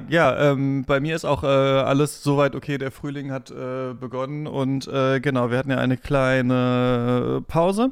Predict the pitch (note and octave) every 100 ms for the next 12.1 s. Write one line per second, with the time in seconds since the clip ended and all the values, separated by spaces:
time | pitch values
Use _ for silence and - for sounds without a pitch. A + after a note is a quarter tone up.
0 | - C#3 C3+ - C#3 C3+ D#3 D3+ - -
1 | D3 C#3+ C#3+ - C3+ C3+ C#3 C3+ - C3
2 | A#2+ A#2 B2+ - A#2+ A#2 - A#2+ - A#2
3 | A2 A2+ A#2+ C#3+ D3 - - - - -
4 | C#3+ C3+ B2+ B2+ C3 B2+ A#2 - D3 G3
5 | F#3+ C#3+ - - C#3+ - - D3+ C#3 C3+
6 | D3+ F#3 D3 C#3 C#3 C3+ C3 B2+ B2 -
7 | C3 - D#3+ D#3+ D3 D#3 - - - -
8 | - C3 D3 - B2+ C3 C#3 C#3 D3 A2+
9 | C3 D#3+ D3+ - D#3+ G3+ F#3+ - D3+ -
10 | F#3+ G3+ B2 B2 C3 D3+ E3+ D3 C3+ C#3+
11 | B2+ D#3 A#2+ A#2 A#2 D3 D3+ B2+ A#2+ B2
12 | B2+